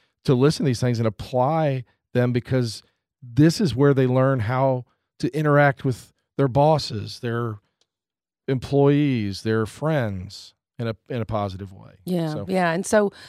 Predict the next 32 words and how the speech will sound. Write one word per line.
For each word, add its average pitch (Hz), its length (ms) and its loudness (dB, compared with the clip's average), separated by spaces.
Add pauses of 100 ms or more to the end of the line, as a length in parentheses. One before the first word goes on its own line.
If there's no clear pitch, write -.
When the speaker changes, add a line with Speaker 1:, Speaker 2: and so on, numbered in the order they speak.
(160)
Speaker 2:
so 220 220 -4
kind 233 260 0
of 202 100 -4
concretely, 220 680 -2
let's 180 220 0
talk - 240 -4
concretely 196 680 -4
about, 160 460 -2
um, 160 360 -2
about 170 340 0
time. 151 380 0
One 156 120 -2
of 147 80 -6
the, 151 80 -6
one 175 240 -6
of 151 60 -4
the 147 100 -6
first 160 300 -4
elements. 151 440 -6 (1120)
<clears throat> 247 260 2
Trey 240 320 0
and 226 100 0
I 202 120 2
really, 190 420 0
I 185 60 -2
mean, 180 180 -2
you 180 140 -6
know, 170 100 -4
I 160 40 -4
think - 180 -14
we've 160 140 -8
all 175 500 2